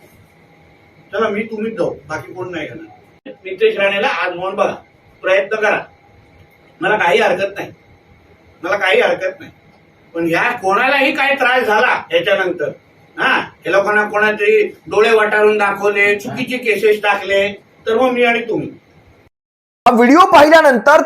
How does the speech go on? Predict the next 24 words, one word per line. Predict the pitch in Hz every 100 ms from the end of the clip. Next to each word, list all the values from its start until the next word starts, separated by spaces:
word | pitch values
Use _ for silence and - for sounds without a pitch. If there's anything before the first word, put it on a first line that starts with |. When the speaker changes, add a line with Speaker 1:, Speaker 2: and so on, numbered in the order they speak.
| -
Speaker 2:
तळपायाची | 302 320 294 277 - 294
आग | 233 277
मस्तकात | 277 277 - 269 262 202
जाते. | 196 160 143 - _ _ _ - -
अशा | 214 214 330 339
प्रकारची | 320 311 285 339
पोलिसांसमोरची | 359 285 294 294 311 302 277 269 262 269
ही | 247
भाषा, | 190 196 208 214 185 214 - _ - -
म्हणजे | 226 294
विचार | 277 247 311 330
करा | 269 277 320
त्या | 302
पोलिसांवर | - 269 302 302 285 302
किती | - 269 330 247
प्रेशर | 262 262 262 320
असेल | 285 277 240
ते. | 175 156 - _ _ _ _ -
हे | - 277
डोक्यावरचे, | 269 269 311 311 311 - 269
हे | 269 311
सत्तेचे | - 233 - 269 285
मुकुट, | 254 226 269
हे | 302